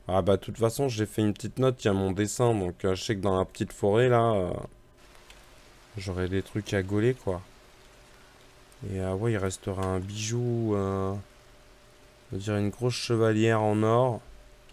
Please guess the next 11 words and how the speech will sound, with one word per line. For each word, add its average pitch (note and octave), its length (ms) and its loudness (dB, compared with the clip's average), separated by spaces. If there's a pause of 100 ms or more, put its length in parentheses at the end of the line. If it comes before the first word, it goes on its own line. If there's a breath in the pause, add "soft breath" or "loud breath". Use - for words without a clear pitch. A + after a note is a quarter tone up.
(3250)
On B2 100 -4
dirait G2+ 260 -6
un, F2+ 360 -2
un F2+ 280 -4
gros A2+ 200 -6
bijou A2+ 340 -6
en A#2+ 100 2
or. C3+ 160 -2 (580 loud breath)
Mais, G#2+ 220 2
euh, G#2+ 260 6
ouais. C3+ 240 4